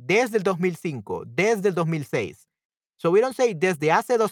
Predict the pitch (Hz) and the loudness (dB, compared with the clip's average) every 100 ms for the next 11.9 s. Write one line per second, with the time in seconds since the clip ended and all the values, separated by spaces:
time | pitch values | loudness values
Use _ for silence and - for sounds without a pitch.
0 | - 190 220 254 196 190 170 147 165 226 | -4 -2 -2 -2 0 0 0 2 2 2
1 | 330 254 196 - 208 170 127 - 131 147 | -2 -2 0 2 0 0 -6 -6 -4 -4
2 | 165 180 170 175 190 185 175 190 139 95 | -2 -4 -4 -4 -4 -6 -4 -2 -2 -6
3 | - _ _ _ _ _ 135 160 170 175 | -10 _ _ _ _ _ -4 -4 -2 -2
4 | 175 170 208 220 196 170 139 131 220 302 | -2 0 0 2 0 0 -2 0 0 0
5 | - 302 311 - 147 147 165 147 151 185 | -4 -2 -2 -4 -4 -2 0 0 0 0
6 | 247 - 254 202 151 131 156 226 190 226 | -4 -6 -4 -4 -2 -2 0 -2 0 0
7 | 196 147 123 117 131 202 214 - 196 196 | 0 -4 -4 -2 0 0 0 -2 -2 -2
8 | 117 80 - _ _ _ _ _ _ - | -2 -6 -12 _ _ _ _ _ _ -2
9 | 135 131 - - 160 147 139 131 - 131 | 0 0 -2 -2 -2 0 0 -2 -4 -4
10 | 135 131 208 247 277 277 285 - _ _ | -2 0 0 0 0 0 -2 -4 _ _
11 | _ - 165 202 160 180 143 - | _ -6 0 2 2 0 -2 -4